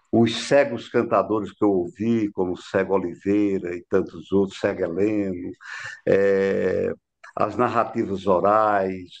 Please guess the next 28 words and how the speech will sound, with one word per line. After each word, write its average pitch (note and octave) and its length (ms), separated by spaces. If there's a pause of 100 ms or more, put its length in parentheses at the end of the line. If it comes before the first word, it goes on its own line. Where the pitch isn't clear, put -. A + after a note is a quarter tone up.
(140)
tudo E3+ 260
aquilo D3+ 340
fluiu D#3+ 600
e, A3+ 320
ao F3 160
lado C#3 380
disso, C#3+ 500 (220)
eu C3+ 420 (100)
sou A#2+ 120
formado G#2 400
em F#2+ 100
filosofia, F#2 800 (480)
mas G2+ 160
sou B2+ 140
apaixonado G2+ 640
por F#2 120
história, A#2 600
né? F#2+ 200 (380)
E D3 60
li D#3 180
muitos, D#3+ 680 (140)
muitos G#2+ 460
livros, G2 540
muitas F#2 340
histórias, G2 680 (720)
é, F#2+ 440
de, A#2+ 760
de, A#2 600